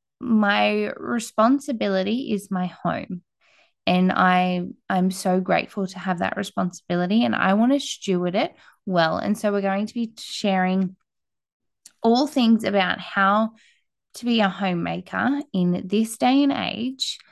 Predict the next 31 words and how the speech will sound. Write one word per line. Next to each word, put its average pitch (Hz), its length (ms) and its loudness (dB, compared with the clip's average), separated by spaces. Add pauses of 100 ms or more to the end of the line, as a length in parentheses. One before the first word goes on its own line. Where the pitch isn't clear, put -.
(400)
without 202 440 4
it - 80 -4
coming 214 300 2
at 226 80 -4
the 220 80 -8
cost - 380 -6
of 185 100 -6
spending 185 500 2
time 175 520 0
with 170 300 -4 (340)
God, 269 420 6 (320)
with 196 180 0
your 175 140 0
husband, 254 640 2
with 247 180 -2
your 180 220 -2
children, 302 640 2
and 233 380 0
even 214 320 -2
with 196 160 -6
yourself. 185 500 -8
So 214 220 2
we're 202 80 2
going 196 220 4
to 196 80 -8
be 202 60 -6
talking 208 280 0
about 185 300 -2
that 220 140 4
as 220 140 0
well. 247 340 4